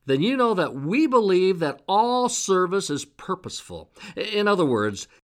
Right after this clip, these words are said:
if you want your customer to feel special, then you have to decide ahead of time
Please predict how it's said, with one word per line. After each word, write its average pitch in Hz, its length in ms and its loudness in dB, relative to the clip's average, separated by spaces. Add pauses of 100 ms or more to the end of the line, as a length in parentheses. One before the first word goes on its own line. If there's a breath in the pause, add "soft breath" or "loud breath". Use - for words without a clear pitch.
(100)
if 143 160 -2
you 277 100 4
want 302 200 2
your 175 100 -2
customer 202 400 -4
to 160 60 -2
feel 160 320 0
special, 147 760 -4 (180 loud breath)
then 180 160 0
you 226 160 0
have 208 280 -4
to 196 80 -14
decide 175 480 -2
ahead 156 320 -2
of 302 140 -4
time 143 400 0